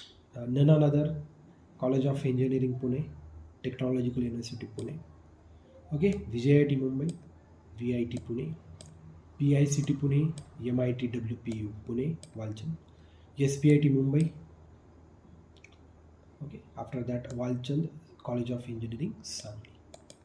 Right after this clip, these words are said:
These are the top branches, ओके, from the महाराष्ट्र. आणि दरवर्षी यांचा रेकॉर्ड चांगला आहे. ओके, आखरीला मला हेच सांगायचं आहे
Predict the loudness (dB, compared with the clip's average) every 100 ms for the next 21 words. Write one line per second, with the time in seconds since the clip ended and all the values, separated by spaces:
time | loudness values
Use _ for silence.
0 | -6 2 6 6 6 8 10 10 4 0
1 | 2 2 0 -4 -6 -6 -8 -16 -20 -18
2 | -12 -12 -12 -16 -10 -6 -6 -6 -8 -10
3 | -8 -6 -6 -8 -10 -14 -14 -20 -20 -20
4 | -20 -20 -16 -12 0 4 6 6 4 0
5 | 0 -4 -6 -10 -10 -8 -6 -6 -8 -12
6 | -14 -16 -20 -20 -20 -14 -12 -12 -16 -20
7 | -20 -20 -4 4 8 8 8 8 6 4
8 | 2 2 0 -6 -12